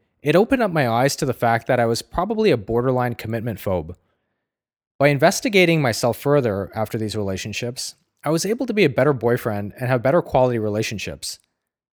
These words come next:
Not surprisingly, I attracted much better quality people as well as a result. So every time a relationship ends,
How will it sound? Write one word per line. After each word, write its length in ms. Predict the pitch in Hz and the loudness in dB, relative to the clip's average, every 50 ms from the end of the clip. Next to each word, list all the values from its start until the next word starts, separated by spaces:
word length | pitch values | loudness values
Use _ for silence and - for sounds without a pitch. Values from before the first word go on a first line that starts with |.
| _ _ | _ _
Not 160 | 160 196 240 - | 0 0 2 2
surprisingly, 680 | 254 - - 156 151 151 139 135 117 107 107 107 - - | 2 6 8 8 8 8 6 2 0 -2 -4 -4 -6 -2
I 100 | 123 127 | 0 0
attracted 520 | 123 - - 151 151 147 - 143 117 107 | 0 2 2 0 0 0 -2 -4 -4 -4
much 380 | 113 110 120 156 - - - - | -4 0 0 0 0 0 0 0
better 160 | 143 123 117 | 2 2 2
quality 420 | - - - 113 113 120 117 113 107 | 0 0 2 2 2 2 2 0 -4
people 380 | - - 113 - - 110 101 | -4 -6 -6 -4 -4 -4 -4
as 100 | 98 98 | -4 -4
well 340 | 110 117 120 107 101 101 92 104 | -2 0 0 2 0 -2 -4 -6
as 100 | 110 101 | -8 -8
a 60 | 107 | -6
result. 480 | 95 92 90 120 101 90 78 - - _ _ _ _ _ _ _ _ _ _ _ _ _ _ _ _ _ _ | -8 -8 -6 -6 -6 -6 -8 -10 -14 _ _ _ _ _ _ _ _ _ _ _ _ _ _ _ _ _ _
So 160 | - - 156 | -4 -2 0
every 180 | 147 214 302 269 | 0 0 0 -2
time 240 | - - 240 240 233 | 0 0 0 2 4
a 60 | 190 | 4
relationship 580 | 165 151 139 139 139 143 165 - - 160 - 113 | 4 4 4 2 2 0 -2 -2 -2 -2 -2 -2
ends, 400 | 104 98 104 117 113 - - | -4 -4 -6 -6 -8 -8 -10